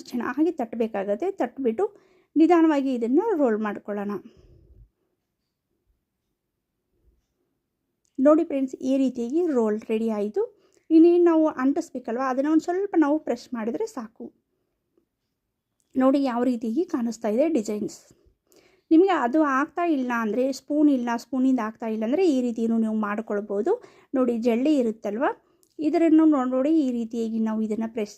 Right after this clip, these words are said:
ಮಾಡಿ, ಪ್ರೆಸ್ ಮಾಡ್ಬಿಟ್ಟು ರೌಂಡ್ ಆಗಿ ನಾವು ಮಾಡಿದ್ರೆ ಇದೂ ಅಷ್ಟೇ ಡಿಸೈನ್ಸ್ ಆಗಿ ಬರುತ್ತೆ. ನಿಮಗೆ ಇವೆರಡರಲ್ಲಿ ಯಾವ್ದು ಈಸಿ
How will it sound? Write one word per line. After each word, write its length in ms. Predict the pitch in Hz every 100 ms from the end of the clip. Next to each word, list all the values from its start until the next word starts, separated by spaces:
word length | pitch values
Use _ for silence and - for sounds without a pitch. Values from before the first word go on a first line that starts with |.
| -
ಮಾಡಿ, 260 | 214 226 415 -
ಪ್ರೆಸ್ 240 | 240 233 233
ಮಾಡ್ಬಿಟ್ಟು 440 | 226 220 220 392 494 _ _ _ 262
ರೌಂಡ್ 400 | 294 330 339 294
ಆಗಿ 180 | 269
ನಾವು 180 | 262 226
ಮಾಡಿದ್ರೆ 380 | 214 214 226 339 262
ಇದೂ 160 | 240 262
ಅಷ್ಟೇ 240 | 214 - 359 277
ಡಿಸೈನ್ಸ್ 360 | 220 214 214
ಆಗಿ 180 | 214 269 339
ಬರುತ್ತೆ. 360 | 196 180 - 190 - - - _ _ _ _ _ _ _ _ _ _ _ _ _ _ _ _ _ _ _ _ _
ನಿಮಗೆ 260 | 294 330 370
ಇವೆರಡರಲ್ಲಿ 680 | 330 285 294 294 285 262 285 254
ಯಾವ್ದು 340 | 196 240 285 -
ಈಸಿ 240 | 254 247